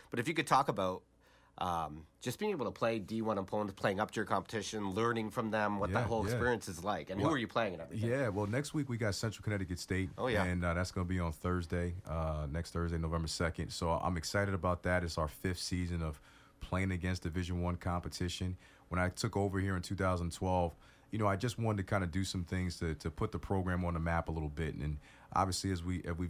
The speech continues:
Speaker 2: as we've gotten more competitive over the years in our league, we also wanna put ourselves on some stages against, you know, quality programs
Speaker 1: Mm-hmm.
Speaker 2: at the
Speaker 1: Yeah.
Speaker 2: highest level. So having a chance to play against Manhattan College twice, you know, who's played in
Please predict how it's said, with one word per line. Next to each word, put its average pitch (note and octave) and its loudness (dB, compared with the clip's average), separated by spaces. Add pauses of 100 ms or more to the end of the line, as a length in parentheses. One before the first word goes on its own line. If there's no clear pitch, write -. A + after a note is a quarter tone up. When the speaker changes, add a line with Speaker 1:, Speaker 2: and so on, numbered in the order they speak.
(160)
Speaker 2:
as F2+ -2
we've F2 -2
gotten E2+ 2
more F2+ 0
competitive F2 -2
over F2 0
the D#2 0
years F2+ 0
in E2 -2
our D#2+ 2
league, F#2+ 0
we E2 -2
also F2+ 0
wanna E2+ 0
put F2+ -2
ourselves E2 0
on D#2+ 0
some D#2 -4
stages E2 -2
against, D#2+ -2 (340)
you - -4
know, B2 2
quality G2 2
programs F2 0
Speaker 1:
Mm-hmm. E2+ -2
Speaker 2:
at D#2 -2
the D#2 0
Speaker 1:
Yeah. D#2 0
Speaker 2:
highest E2 0
level. D2+ 0
So D#2+ 0 (320)
having G2 2
a F2+ 0
chance F#2 -2
to E2+ -4
play F2+ 0
against E2+ -2
Manhattan E2 0
College E2+ 0
twice, E2+ 0
you D#2+ -2
know, E2 0
who's D#2+ -4
played F2+ 0
in F2 -2